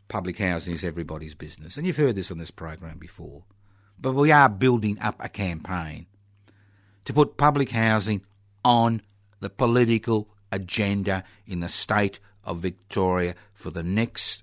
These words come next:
state election on the twenty-fourth of November this year. And obviously there are people across the country who are doing the same thing in the states they live to ins-, live i-, live in, to ensure that public housing continues to be a central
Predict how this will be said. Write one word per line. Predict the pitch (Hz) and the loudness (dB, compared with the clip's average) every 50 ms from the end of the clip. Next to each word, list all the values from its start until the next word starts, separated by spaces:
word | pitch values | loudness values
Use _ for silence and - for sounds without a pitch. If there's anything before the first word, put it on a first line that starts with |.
| _ - | _ -12
state | - - - - 92 92 87 | -12 -10 -6 -4 -4 -4 -2
election | 85 85 87 92 87 - - - 92 90 85 - | -4 -4 -4 -6 -6 -8 -10 -10 -8 -10 -10 -8
on | 98 87 | -8 -8
the | 82 78 - _ | -8 -8 -12 _
twenty-fourth | - - 113 110 107 98 - - 92 90 85 - - | -10 -6 -2 -2 -2 -4 -4 -8 -10 -10 -8 -8 -12
of | 85 78 82 | -12 -12 -10
November | 82 82 78 82 85 87 82 82 | -12 -10 -8 -8 -8 -8 -8 -8
this | 80 82 82 82 - - | -10 -10 -12 -10 -12 -12
year. | 92 90 85 82 - - - - _ _ | -12 -12 -12 -14 -16 -18 -20 -20 _ _
And | _ 113 113 | _ 4 6
obviously | 117 123 117 120 117 - - 127 | 6 6 6 2 0 0 0 0
there | 107 101 95 | 0 0 0
are | 87 | -2
people | - _ - 110 101 - 98 | -4 _ -4 -4 -2 -2 -6
across | 90 - - 92 90 - | -8 -8 -10 -14 -12 -12
the | - 92 | -12 -14
country | 90 - 90 90 87 - 95 90 - - - - | -12 -10 -10 -10 -10 -10 -12 -14 -14 -18 -20 -12
who | _ 98 87 | _ -6 -6
are | 85 | -4
doing | 80 87 90 87 87 85 | -4 -4 -4 -2 -2 -4
the | 80 80 | -6 -8
same | - - - 90 85 85 80 | -8 -8 -8 -6 -8 -8 -10
thing | - - - - 127 127 113 92 82 82 - _ _ _ _ _ _ | -12 -14 -6 -2 0 0 0 0 -2 -6 -12 _ _ _ _ _ _
in | 98 90 | -10 -8
the | 87 | -4
states | - - - 95 90 90 82 - | -4 -4 -4 -4 -6 -6 -6 -10
they | - 90 107 107 117 120 113 | -6 0 2 4 4 4 4
live | 98 90 82 76 - - _ _ _ _ _ _ _ | 2 0 -2 -4 -8 -10 _ _ _ _ _ _ _
to | - 98 95 | -6 -4 -2
ins-, | 92 87 - - - - - _ | -2 -2 -4 -4 -6 -6 -8 _
live | - - 90 92 95 92 90 | -10 -6 -4 -2 -2 0 0
i-, | 104 110 - - _ | 0 0 -2 -2 _
live | 110 110 110 101 | 0 0 0 2
in, | 113 117 110 110 101 - _ _ _ - _ _ _ | 2 2 2 0 -2 -8 _ _ _ -20 _ _ _
to | - 98 | -6 -4
ensure | 98 95 95 - - 139 123 120 110 | -2 -2 -2 0 2 2 2 2 2
that | 104 92 - | 0 -4 -6
public | _ - 117 110 110 113 107 - | _ -6 -4 -2 -2 -4 -6 -6
housing | 95 98 95 98 101 - - 98 | -6 -4 -2 -2 -2 -4 -4 -8
continues | - - 90 92 - _ _ - 147 147 139 135 131 131 127 117 - | -8 -8 -12 -12 -12 _ _ -4 -2 -2 -2 0 -2 -2 -4 -4 -6
to | - 110 | -10 -8
be | 92 92 87 82 | -6 -6 -6 -6
a | 90 | -6
central | - - - - - - 127 120 120 - - - 120 117 110 | -6 -4 -4 -4 -2 -2 -2 -2 -2 -6 -6 -6 -6 -6 -6